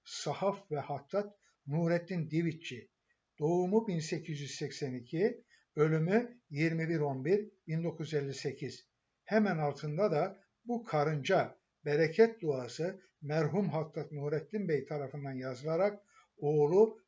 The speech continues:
Vefa Divitçi ve geline Asiye Divitçi'ye nikah hediyesi olarak verilmiştir." yazıyordu. El yazısı yaşlı adamın babası Vefa Bey'e aitti.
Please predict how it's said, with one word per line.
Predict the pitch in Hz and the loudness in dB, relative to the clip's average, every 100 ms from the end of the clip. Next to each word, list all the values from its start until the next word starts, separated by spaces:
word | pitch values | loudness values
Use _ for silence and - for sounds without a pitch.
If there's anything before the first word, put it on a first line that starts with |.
| - | -4
Vefa | 147 143 165 147 131 | -2 0 0 -2 -2
Divitçi | 143 160 160 - 190 | -2 -4 -4 -2 2
ve | 185 202 - _ | 0 0 -8 _
geline | 151 165 165 165 208 | 0 2 2 0 -2
Asiye | 226 165 156 165 147 | 0 -2 -2 -4 -6
Divitçi'ye | 143 151 151 - 156 202 208 - - | -4 -6 -6 -6 -2 -2 -6 -16 -8
nikah | 147 151 226 - | -6 0 2 2
hediyesi | 156 143 147 139 160 | 0 -2 -2 -2 -2
olarak | 143 139 - | -2 -4 -6
verilmiştir." | 139 143 151 165 - 127 | -6 -4 -4 -6 -8 -10
yazıyordu. | 123 117 123 113 110 110 _ _ _ _ _ _ _ - - | -10 -10 -12 -14 -16 -20 _ _ _ _ _ _ _ -20 -4
El | - 254 | 2 4
yazısı | 262 214 165 - 180 208 - _ | 8 8 6 -2 -2 -2 -6 _
yaşlı | 139 160 - 233 247 | 0 0 0 0 2
adamın | 156 151 147 135 131 | 2 0 -2 -4 -2
babası | 156 151 - 135 | 0 0 -2 -2
Vefa | 135 160 156 143 | -2 0 0 0
Bey'e | 135 | -2
aitti. | 143 131 127 120 _ 127 | -4 -4 -8 -10 _ -18